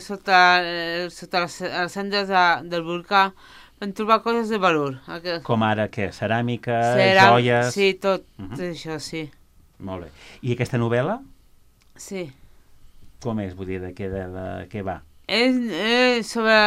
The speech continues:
Speaker 1: els descobriments que, que s'han fet des del, des que va eruptar el, el, el, el volcà
Speaker 2: Vesuvi, sí.
Speaker 1: fins ara. Tot un període d'arqueòlegs
Speaker 2: Sí.
Speaker 1: van descobrir que hi havia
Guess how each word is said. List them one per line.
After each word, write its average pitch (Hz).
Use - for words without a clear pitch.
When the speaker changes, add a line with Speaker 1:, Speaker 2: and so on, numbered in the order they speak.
Speaker 1:
els 196
descobriments 202
que, 208
que 202
s'han 208
fet 240
des 214
del, 214
des 196
que 202
va 226
eruptar 220
el, 185
el, 185
el, 185
el 175
volcà 185
Speaker 2:
Vesuvi, 185
sí. -
Speaker 1:
fins 208
ara. 185
Tot 170
un 202
període 233
d'arqueòlegs 233
Speaker 2:
Sí. 117
Speaker 1:
van 202
descobrir 226
que 240
hi -
havia 220